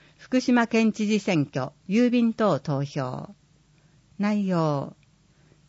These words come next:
身体に重度の障害がある方は、自宅などから郵便などによる不在者投票ができます。要事前手続き。対象、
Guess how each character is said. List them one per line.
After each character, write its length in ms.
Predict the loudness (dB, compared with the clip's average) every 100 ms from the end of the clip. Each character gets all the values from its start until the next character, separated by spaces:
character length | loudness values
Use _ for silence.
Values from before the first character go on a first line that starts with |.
| _
身 320 | 0 2 4
体 220 | 4 4
に 220 | 6 6
重 240 | 4 4 4
度 120 | 4
の 120 | 4
障 280 | 2 2 2
害 200 | 2 0
が 160 | 0 0
あ 60 |
る 80 | -2
方 340 | -4 -6 -4 -4
は、 160 | -6 -12 -20 -8
自 140 | -4 -2
宅 240 | -2 0
な 160 | 0 2
ど 100 | -2
か 180 | -4 -4
ら 200 | -4 -6
郵 240 | 2 4 4
便 220 | 4 4
な 120 | 2
ど 140 | 2 4
に 180 | 4
よ 140 | 4 0
る 200 | -2 -2
不 80 | -6
在 240 | -2 0 0
者 180 | -2
投 220 | 0 0 0
票 220 | 0 -2
が 160 | -4
で 120 | -8 -6
き 140 | -6
ま 140 | -6
す。 220 | -8 -16 _ _ _ _ _ _ _ 0
要 320 | 2 2 -2 -4
事 160 | 0
前 220 | 2 2 0
手 140 | -2
続 260 | -4 -6 -8
き。 240 | -14 -18 _ _ _ _ _ _ _ _ _
対 220 | -2 -2
象、 560 | -2 0 2 0 -4